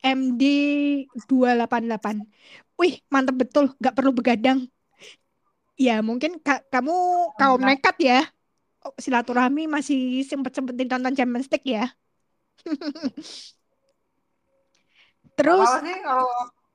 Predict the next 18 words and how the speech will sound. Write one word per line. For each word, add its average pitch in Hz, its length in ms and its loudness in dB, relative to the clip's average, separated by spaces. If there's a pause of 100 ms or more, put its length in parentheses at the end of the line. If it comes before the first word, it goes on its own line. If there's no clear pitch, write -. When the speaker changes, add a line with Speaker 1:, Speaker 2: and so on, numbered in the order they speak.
(720)
Speaker 1:
ada 254 220 2
yang 247 100 -2
masih 269 240 -4
suspek, 269 400 -6
apa, 311 320 -2
ada 262 160 0
yang 247 80 -2
masih 269 240 -4
ngira 262 320 -2
masih 302 240 -4
puasa. 302 460 2 (640)
<laughs> - 260 0
Speaker 2:
Ah, 311 320 10
iya. 294 180 4 (880)
Pas 269 240 2
Lebaran 262 480 6
Speaker 1:
Apa? 269 100 0
Speaker 2:
ya. 240 80 6